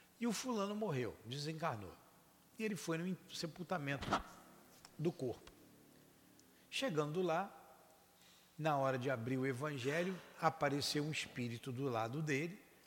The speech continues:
O altivo via os espíritos. Olha, eu tô falando do altivo.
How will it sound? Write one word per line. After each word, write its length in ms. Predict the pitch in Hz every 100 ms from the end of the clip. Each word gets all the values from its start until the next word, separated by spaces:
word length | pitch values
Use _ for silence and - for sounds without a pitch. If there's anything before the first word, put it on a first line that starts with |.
| - - -
O 120 | 139
altivo 560 | 151 147 - 139 117 120
via 600 | 95 104 190 226 127 95 - -
os 140 | 104
espíritos. 440 | 135 - 165 135 -
Olha, 160 | - 165
eu 40 |
tô 100 | -
falando 320 | 147 196 208
do 80 | 220
altivo. 420 | 269 247 190 160